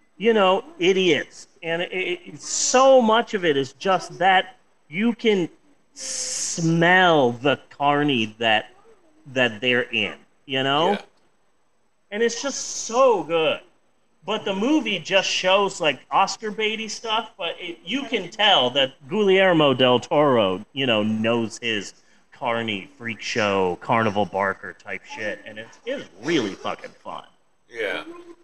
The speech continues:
Speaker 1: It's a fun-ass movie. But Spider-Man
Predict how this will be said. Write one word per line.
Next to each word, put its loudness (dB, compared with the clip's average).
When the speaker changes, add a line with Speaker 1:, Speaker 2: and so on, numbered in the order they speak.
Speaker 1:
It's -20
a -4
fun-ass 0
movie. -2
But 0
Spider-Man -4